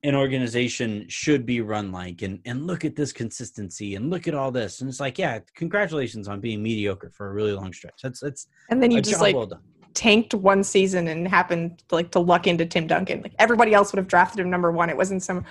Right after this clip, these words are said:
Speaker 2: great s-, like,
Speaker 1: <laughs>
Speaker 2: genius
Speaker 1: Yeah.
Speaker 2: foresight that caused you to pick him.
Speaker 1: Yeah. And, like, Greg Popovich, like, look at the success he's had since, since Tim Duncan.
Speaker 2: Mm-hmm.
Speaker 1: Like, y-, you know, it, it just, it, it might just be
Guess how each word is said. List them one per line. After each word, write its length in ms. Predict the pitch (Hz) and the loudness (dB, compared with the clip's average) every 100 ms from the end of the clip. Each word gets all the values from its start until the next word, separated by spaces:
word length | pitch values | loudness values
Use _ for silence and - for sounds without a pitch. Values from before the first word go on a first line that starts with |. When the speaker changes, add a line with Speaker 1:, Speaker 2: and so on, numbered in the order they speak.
| - - | -18 -6
Speaker 2:
great 220 | - 202 202 | 2 4 4
s-, 340 | - - _ - | -2 -2 _ -4
like, 160 | 170 170 - | 2 2 2
Speaker 1:
<laughs> 100 | - | -4
Speaker 2:
genius 440 | - 208 220 254 - | 0 4 6 6 4
Speaker 1:
Yeah. 80 | 220 - 226 | -2 6 8
Speaker 2:
foresight 480 | 226 285 233 185 185 | 8 8 6 6 6
that 140 | 220 | 6
caused 300 | 254 - 202 | 8 8 8
you 40 | 202 | 4
to 60 | |
pick 200 | 190 226 | 4 4
him. 260 | 196 160 170 - - 180 | 4 2 -2 -10 -8 0
Speaker 1:
Yeah. 300 | 220 165 117 - - - _ - | 2 2 -2 -12 -16 -18 _ -2
And, 120 | 202 | 0
like, 160 | 196 | 2
Greg 260 | 170 196 202 | 2 0 2
Popovich, 480 | 180 190 160 143 156 | -2 -2 -2 -2 0
like, 160 | 147 | 0
look 160 | 170 180 | 0 -4
at 80 | 202 | -2
the 120 | 190 | -4
success 420 | 175 170 185 190 | -4 -4 -2 -2
he's 160 | 175 165 | -4 -4
had 240 | 156 139 | -4 -4
since, 380 | - 165 175 - _ _ | -4 -4 -6 -12 _ _
since 360 | - 165 175 175 | -6 -2 -2 -2
Tim 200 | 139 110 | -4 -4
Duncan. 400 | 92 92 - - _ _ _ _ - | -8 -14 -20 -20 _ _ _ _ -8
Speaker 2:
Mm-hmm. 160 | 175 190 - _ - | -6 -6 -8 _ -4
Speaker 1:
Like, 220 | 151 - _ | -4 -4 _
y-, 200 | 156 165 | -8 -6
you 140 | 170 139 | 0 2
know, 280 | 143 139 143 | 2 0 2
it, 140 | 165 | 4
it 160 | 170 156 | 4 2
just, 320 | 202 185 - _ _ _ _ _ _ _ _ _ | 0 -2 -8 _ _ _ _ _ _ _ _ _
it, 240 | 196 202 196 | 2 4 4
it 180 | 190 160 | 4 4
might 300 | 165 220 170 | 0 0 2
just 320 | 180 170 139 | 2 2 0
be 460 | 196 143 101 117 | 0 2 0 -6